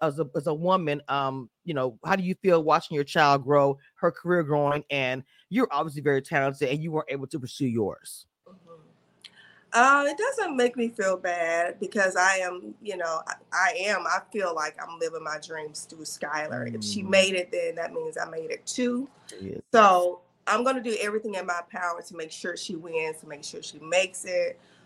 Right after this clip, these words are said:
Speaker 2: Um, you, we're two different people when it comes to the music. You know, I've always been a singer,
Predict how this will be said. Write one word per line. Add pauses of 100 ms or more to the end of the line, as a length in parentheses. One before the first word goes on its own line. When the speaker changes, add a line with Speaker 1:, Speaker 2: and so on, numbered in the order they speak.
(180)
Speaker 2:
Um, (360)
you, (140)
we're
two
different
people
when
it
comes
to
the
music.
You
know,
I've
always
been
a
singer,